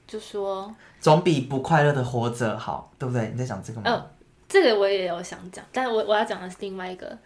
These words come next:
Speaker 1: 他说：“你，你不知道怎么面对死亡，你现在也正在死亡当中啊，只是你来得比我慢。”
Speaker 2: 哦，对，我，
Speaker 1: 对。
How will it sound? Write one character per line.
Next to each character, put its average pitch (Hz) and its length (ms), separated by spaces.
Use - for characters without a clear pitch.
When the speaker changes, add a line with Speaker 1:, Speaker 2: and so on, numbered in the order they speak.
Speaker 1:
他 226 120
说 208 540
：“你， - 160
你 214 100
不 208 60
知 277 60
道 294 60
怎 247 140
么 190 60
面 214 160
对 214 180
死 - 280
亡， - 120
你 226 100
现 311 140
在 359 60
也 202 100
正 220 160
在 226 160
死 - 220
亡 165 180
当 175 180
中 170 200
啊， 165 200
只 208 120
是 220 80
你 214 200
来 190 140
得 196 120
比 190 200
我 185 120
慢。” 170 260
Speaker 2:
哦， 110 300
对， 123 240
我， 147 120
Speaker 1:
对。 - 160